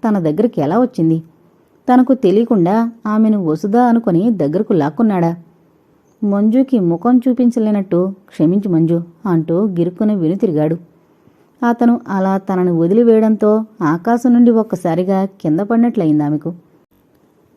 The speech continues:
అతను తనని హృదయానికి హత్తుకోగానే శరీరం విద్యుత్ ప్రవహించినట్టయి మనసు మత్తెక్కింది. తనంటూ ఇంకేమీ మిగలకుండా అతనిలో ఐక్యమైపోవాలన్నంత బలమైన కోరిక కలిగింది ఆమెలో.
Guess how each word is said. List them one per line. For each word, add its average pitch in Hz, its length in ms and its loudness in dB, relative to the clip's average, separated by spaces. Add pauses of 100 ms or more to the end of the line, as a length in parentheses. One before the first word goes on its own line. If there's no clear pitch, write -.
(120)
అతను 202 420 2 (120)
తనని 202 200 0
హృదయానికి 190 600 0
హత్తుకోగానే 196 880 0 (160)
శరీరం 190 460 0
విద్యుత్ 175 360 -2
ప్రవహించినట్టయి 202 960 0
మనసు 170 380 -2
మత్తెక్కింది. 160 600 0 (680)
తనంటూ 233 600 2
ఇంకేమీ 202 580 0
మిగలకుండా 202 840 0
అతనిలో 196 600 -2
ఐక్యమైపోవాలన్నంత 214 1160 -2
బలమైన 175 520 -2
కోరిక 233 400 -2
కలిగింది 175 420 0
ఆమెలో. 156 440 -2